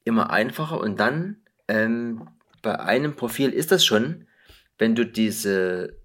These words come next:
Story-Kamera anmachst, hast du jetzt unten nicht mehr dieses, dass du einfach zwischen den verschiedenen Kameramodi wechselst, sondern du hast halt wie so ein Rad, also quasi ein bisschen so rund, und dort hast du alle Apple-eigenen, äh, Quatsch, Apple,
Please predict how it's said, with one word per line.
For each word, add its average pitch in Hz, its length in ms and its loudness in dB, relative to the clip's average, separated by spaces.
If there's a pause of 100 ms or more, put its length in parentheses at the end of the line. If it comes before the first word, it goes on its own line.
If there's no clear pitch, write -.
(100)
Story-Kamera 113 1700 -2
anmachst, 110 400 0
hast 120 200 -10
du 110 40 -2
jetzt 113 160 -2
unten 160 540 -4 (840)
nicht 107 120 0
mehr 117 120 6
dieses, 113 640 -4
dass 107 180 -4
du - 100 -2
einfach 101 220 -2
zwischen 107 240 -6
den 98 140 -6
verschiedenen 101 320 -4
Kameramodi 127 680 2
wechselst, 135 320 0
sondern 110 120 0
du 104 80 -4
hast 123 220 -4
halt 110 100 -4
wie 113 80 -4
so 113 120 0
ein 107 320 -4
Rad, - 600 -2 (360)
also - 220 -8
quasi 110 240 4
ein 101 60 -4
bisschen 110 180 -4
so 95 120 2
rund, 139 400 -2
und - 140 -14
dort - 160 -2
hast 131 180 -4
du 123 60 -6 (160)
alle 170 560 2 (140)
Apple-eigenen, 135 2000 -2
äh, - 140 -6
Quatsch, - 280 -10
Apple, - 400 -4